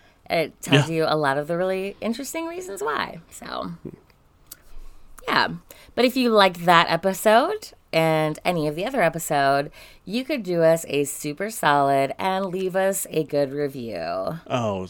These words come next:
Speaker 2: a huge solid.
Speaker 1: Honestly. Um, so on Apple Podcasts or Facebook or anywhere you can leave us a review, it super duper helps us out. It helps other people to
Speaker 2: Yeah.
Speaker 1: hear the show. So it is the best thing that you can do,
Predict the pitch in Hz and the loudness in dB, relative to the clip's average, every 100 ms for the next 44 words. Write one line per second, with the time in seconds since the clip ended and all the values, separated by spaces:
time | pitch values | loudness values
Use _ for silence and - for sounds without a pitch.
0 | - 113 - 139 120 95 - 90 82 80 | -10 -10 2 6 6 4 0 0 -2 -4
1 | 82 - _ _ _ _ - 170 165 - | -6 -12 _ _ _ _ 0 2 2 2
2 | 139 139 - 160 151 151 151 180 170 165 | 2 2 4 6 6 4 2 6 8 6
3 | 160 160 156 151 151 156 - - _ - | 4 2 2 2 -2 -6 -12 -20 _ 2
4 | 214 220 208 208 196 202 196 190 190 190 | 2 2 2 0 2 4 4 6 4 0
5 | - 156 156 151 151 143 196 196 190 185 | 0 2 4 6 4 2 -2 -2 -2 4
6 | 175 165 165 165 - 151 151 147 143 143 | 6 8 8 4 0 0 4 6 6 2
7 | - 190 208 196 180 170 165 151 147 147 | 2 -2 2 2 2 -2 -4 -4 -4 -4
8 | 147 143 143 143 143 143 - - - - | -2 -2 0 2 2 0 -4 -20 -20 -2
9 | 160 156 - 214 196 185 170 156 151 147 | -2 0 -6 -2 -2 -2 -2 -4 -2 0
10 | 143 135 139 139 135 135 135 151 151 135 | -2 -2 -8 0 2 4 2 0 -2 -4
11 | - 135 131 - 214 214 208 190 180 175 | -4 -6 -6 -8 -4 -2 0 2 0 -4
12 | - 170 165 160 160 - - - - _ | -2 0 4 4 2 -2 -20 -20 -20 _
13 | - 175 160 160 - 156 151 170 196 233 | 0 6 8 8 6 0 0 0 2 2
14 | 247 233 220 220 208 160 156 | 2 0 0 0 2 2 2